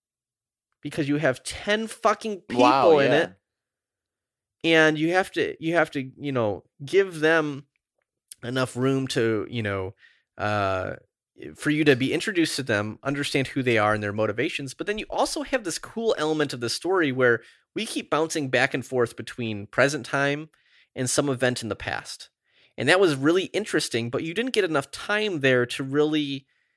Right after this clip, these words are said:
Speaker 1: grapple with each of the Eternals' struggle with their relationship to humanity. You know, it's kind of like, this is a joke, but, you know, I'm using it as an example. Steve Rogers knew nine eleven was gonna happen,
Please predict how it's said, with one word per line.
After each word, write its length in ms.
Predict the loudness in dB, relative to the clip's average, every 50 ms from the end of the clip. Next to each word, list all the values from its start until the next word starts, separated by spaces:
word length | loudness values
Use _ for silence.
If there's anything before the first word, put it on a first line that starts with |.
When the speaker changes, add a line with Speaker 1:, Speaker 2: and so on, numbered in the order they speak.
| _ _ _ _ _ _ _ _ _ -20 -16
Speaker 1:
grapple 600 | -6 0 4 4 4 4 4 2 2 2 4 4
with 260 | 4 2 2 2 -4 -10
each 180 | -10 -6 -4 -4
of 80 | -2
the 100 | 0 0
Eternals' 600 | 0 0 -2 -4 -4 -2 0 0 0 0 0 -2
struggle 880 | -4 -6 -8 -4 0 4 4 4 4 4 2 4 4 4 2 0 -4 -8 _ -4
with 180 | -4 -4 -2
their 100 | -2 -2
relationship 600 | -2 0 2 2 2 2 0 -2 -6 -8 -8 -10
to 80 | -10 -14
humanity. 680 | -12 -10 -10 -8 -8 -8 -8 -8 -10 -12 -16 -20 -20 _ _ _ _ _ _ _ _ _ _ _ _ _ _ _ _ _ _ -4
You 80 | -2
know, 100 | -2 0
it's 160 | 0 -2 -2 -2
kind 260 | -2 0 0 2 2
of 120 | 0 0
like, 480 | 2 4 4 6 6 4 0 -4 -12 _ _ _ _ _ _ _ _ _ -8
this 140 | -6 -6
is 140 | -4 -4 -4
a 60 | -4
joke, 440 | -2 2 2 4 4 4 2 -2 -4 -2
but, 220 | -2 -2 -2 -6 _
you 120 | -10 -6 -4
know, 120 | -4 -4
I'm 100 | -4 -4
using 240 | -6 -6 -6 -6 -6
it 60 | -6
as 100 | -6 -6
an 100 | -8 -8
example. 460 | -4 0 0 0 0 -2 -4 -6 -8 _ _ _ _ _ _ _ _ _ _ _ _ _ _ _ _ _ _ -12
Steve 400 | -10 -8 -4 -2 0 0 2 4
Rogers 580 | 4 6 6 6 6 4 2 0 0 0 -2 -2
knew 320 | 0 4 6 6 6 6
nine 240 | 6 6 6 6 4
eleven 380 | 4 2 2 2 0 0 -2
was 140 | -6 -6 -4
gonna 200 | -4 -4 -2 -2
happen, 540 | -4 -4 -4 -4 -4 -4 -6 -10 -10 -12